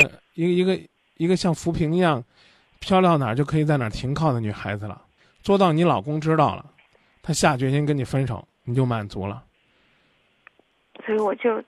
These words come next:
Speaker 2: 我就怕那么一天的出现。
Speaker 1: 一定会出现的，我希望那一天早一点到来。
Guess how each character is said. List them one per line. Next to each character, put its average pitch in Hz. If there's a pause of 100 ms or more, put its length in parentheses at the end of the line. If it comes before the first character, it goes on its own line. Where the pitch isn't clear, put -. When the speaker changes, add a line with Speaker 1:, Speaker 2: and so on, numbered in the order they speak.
(140)
Speaker 2:
我 -
就 226
怕 233
那 214
么 196
一 196
天 190
的 185
出 -
现。 143
Speaker 1:
一 170
定 262
会 185
出 165
现 156
的， 139
我 143
希 -
望 233
那 208
一 196
天 214
早 165
一 -
点 220
到 143
来。 107